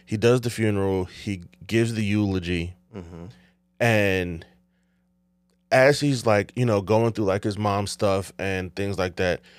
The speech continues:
Speaker 1: the whole episode you think he's gonna have a mental break, like, you, he's gonna have an emotional breakdown,
Speaker 2: Mm-hmm.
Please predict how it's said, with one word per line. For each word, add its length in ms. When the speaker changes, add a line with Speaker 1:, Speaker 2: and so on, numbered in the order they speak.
Speaker 1:
the 100
whole 320
episode 420
you 60
think 200
he's 120
gonna 160
have 160
a 20
mental 560
break, 320
like, 160
you, 140
he's 180
gonna 220
have 160
an 80
emotional 400
breakdown, 480
Speaker 2:
Mm-hmm. 100